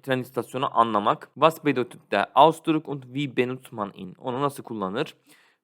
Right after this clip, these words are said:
Wenn dir jemand sagt, ich verstehe nur Bahnhof, dann bedeutet das, dass derjenige keine Ahnung hat, wovon du gerade sprichst. Bakın yine okuma alıştırması diyorum. Çünkü bakın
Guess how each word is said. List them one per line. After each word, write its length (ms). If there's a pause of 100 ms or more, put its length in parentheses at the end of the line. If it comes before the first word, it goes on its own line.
Wenn 180
dir 60
jemand 420
sagt, 460
ich 180
verstehe 360
nur 160
Bahnhof, 360 (240)
dann 200
bedeutet 500
das, 240 (160)
dass 220
derjenige 680
keine 340
Ahnung 360
hat, 200 (220)
wovon 400
du 120
gerade 360
sprichst. 500
Bakın 380
yine 180
okuma 520
alıştırması 640
diyorum. 340 (460)
Çünkü 260
bakın 260